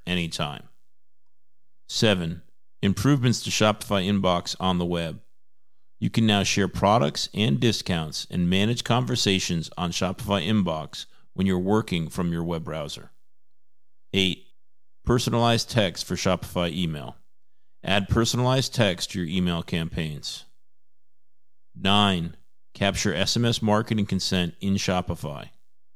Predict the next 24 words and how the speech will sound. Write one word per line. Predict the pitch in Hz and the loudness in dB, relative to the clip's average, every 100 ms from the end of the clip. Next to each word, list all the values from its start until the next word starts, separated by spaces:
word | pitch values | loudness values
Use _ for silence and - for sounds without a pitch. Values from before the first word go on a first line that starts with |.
| - - - - - | -18 -18 -18 -18 -8
You | - 98 | -2 0
can | - | 4
enable | 113 110 107 117 117 98 85 - | 6 6 8 8 6 4 2 0
S | 98 - | 0 2
M | 110 | 2
S | 101 | 2
consent | - 98 - 110 - | 2 2 4 2 2
collection | 101 90 82 - 87 82 - - - - | 0 0 0 0 0 0 -4 -14 -8 -2
at | 90 - | 0 0
checkout. | - 78 73 67 - - - - - - - - - - - - | 0 0 -4 -10 -12 -18 -18 -18 -18 -18 -18 -18 -18 -18 -16 0
Ten, | 107 95 90 78 - - - - | 2 4 2 -2 -10 -18 -16 -4
changes | - 110 120 131 | 2 4 4 2
to | - | 2
S | 90 - | 0 2
M | 101 | 2
S | 95 - | 2 2
notifications. | 95 87 90 95 90 - 67 - - - - - - - - - - - | 0 0 -2 0 0 -2 -6 -8 -14 -16 -18 -18 -18 -18 -18 -18 -18 -6
S | 95 104 | 0 2
M | 131 | 4
S | 139 - | 4 6
notifications | 120 110 104 117 117 - 95 90 | 4 4 2 4 6 6 2 2
sent | 107 95 | 2 2
through | 107 | 0
Shopify | - 110 107 95 - 90 82 85 | 4 4 4 2 2 2 2 -4